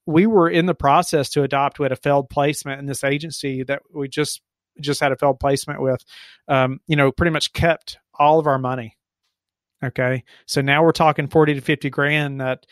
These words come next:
you know, uh, we're, we're not getting back. And then we're matched again. And guess what? We gotta come up with it again, you know, just really quickly. And so, you know, there's nobody that advocates for, for those families, but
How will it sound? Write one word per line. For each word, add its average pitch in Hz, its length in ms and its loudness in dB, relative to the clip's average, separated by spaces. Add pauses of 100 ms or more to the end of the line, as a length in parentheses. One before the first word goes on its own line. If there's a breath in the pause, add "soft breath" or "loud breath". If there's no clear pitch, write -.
(360 soft breath)
you 156 120 -4
know, 135 340 -2
uh, 147 220 0
we're, 147 360 0
we're 139 140 2
not 143 260 -2
getting 131 260 -2
back. 131 560 0 (320 soft breath)
And 139 160 -6
then 160 140 -2
we're 151 140 0
matched 147 420 0
again. 135 640 -2 (240)
And 135 140 -10
guess 139 180 -2
what? 131 280 -2 (400)
We 151 80 2
gotta 135 160 2
come 143 180 -4
up 139 140 -6
with 131 120 -6
it 120 80 -6
again, 123 600 -8 (340 soft breath)
you 151 120 -6
know, 131 120 -2
just 131 300 -6
really 131 200 -2
quickly. - 480 -10 (320 soft breath)
And 143 160 0
so, 156 340 4 (280)
you 175 100 0
know, 156 120 2
there's 143 200 -2
nobody 190 360 2
that 165 120 2
advocates 147 520 -2
for, 139 340 -2
for 143 140 -6
those 135 180 -4
families, 143 400 -6
but 156 240 -2